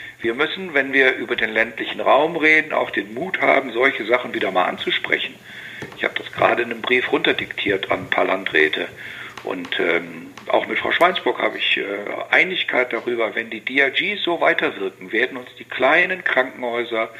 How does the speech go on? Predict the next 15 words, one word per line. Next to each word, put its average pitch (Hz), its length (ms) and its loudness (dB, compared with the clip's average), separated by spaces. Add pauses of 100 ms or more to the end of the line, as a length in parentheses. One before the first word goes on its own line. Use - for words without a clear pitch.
(460)
unter 180 320 2
der 147 220 2
Hand 131 280 -4
weg - 340 2
kaputt - 380 -4
gehen, - 260 0
ökonomisch 190 520 0
kaputt - 320 -10
gehen. 80 200 -2 (680)
Aber 131 160 4
leistungstechnisch 214 1000 0
brauchen 165 460 0
wir 147 140 -4
sie, 143 260 -6
äh, - 100 -8